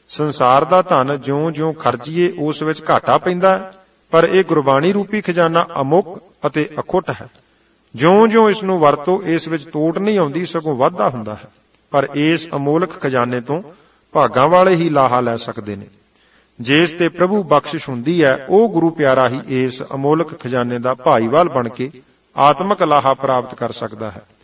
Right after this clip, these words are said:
ਸਤਿਗੁਰੂ ਸ੍ਰੀ ਗੁਰੂ ਅਰਜਨ ਦੇਵ ਜੀ ਨੇ ਪਾਵਨ ਬਚਨ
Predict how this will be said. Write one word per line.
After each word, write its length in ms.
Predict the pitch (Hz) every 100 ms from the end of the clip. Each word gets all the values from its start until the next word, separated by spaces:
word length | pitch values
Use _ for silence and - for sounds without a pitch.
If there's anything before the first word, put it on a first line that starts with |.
| _ _ _ _
ਸਤਿਗੁਰੂ 440 | - 143 151 202
ਸ੍ਰੀ 200 | 208 190
ਗੁਰੂ 240 | 185 180 170
ਅਰਜਨ 260 | 160 165
ਦੇਵ 220 | 156 156 147
ਜੀ 160 | 147
ਨੇ 100 | 147
ਪਾਵਨ 400 | 147 143 131 139
ਬਚਨ 320 | 131 127 143